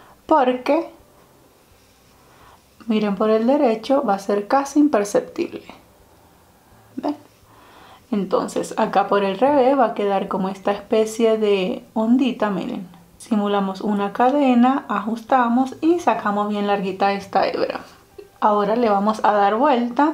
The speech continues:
para comenzar la manga. Cuando vayan a hacer la unión del otro lado,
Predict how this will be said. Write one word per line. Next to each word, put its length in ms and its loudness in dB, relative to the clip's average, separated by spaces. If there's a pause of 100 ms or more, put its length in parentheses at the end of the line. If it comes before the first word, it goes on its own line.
para 220 2
comenzar 520 -2
la 140 2
manga. 560 2 (400)
Cuando 300 4
vayan 300 4
a 60 4
hacer 340 0
la 160 2
unión 400 0
del 160 -2
otro 300 2
lado, 520 2